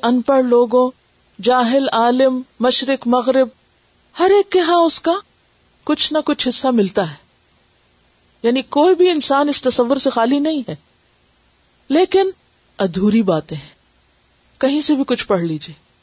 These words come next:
اگر اخلاق کی ایک جامع اور مکمل تصویر کہیں ملتی ہے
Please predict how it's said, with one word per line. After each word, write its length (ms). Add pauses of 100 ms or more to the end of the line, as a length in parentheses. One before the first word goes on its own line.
(380)
اگر 300
اخلاق 500
کی 100
ایک 200
جامع 360
اور 80
مکمل 560
تصویر 400
کہیں 200
ملتی 380
ہے 100